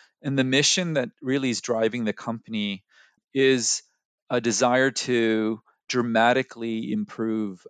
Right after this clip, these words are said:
outcomes for patients living with cancer, um,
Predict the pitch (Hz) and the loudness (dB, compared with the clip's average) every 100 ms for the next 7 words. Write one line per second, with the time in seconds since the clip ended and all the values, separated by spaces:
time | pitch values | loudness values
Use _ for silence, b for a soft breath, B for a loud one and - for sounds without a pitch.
0 | - 117 98 - 104 95 92 - - 104 | -4 -4 -4 -6 -6 -8 -12 -16 -14 -12
1 | - 120 - 131 143 - - _ 113 117 | -8 -4 -4 -6 -10 -12 -16 _ 0 2
2 | 117 113 104 - - 131 123 - 120 117 | 2 0 -4 -6 -6 -4 -4 -2 0 0
3 | 117 - b b _ 113 95 95 92 - | -2 -8 b b _ -8 -6 -6 -10 -14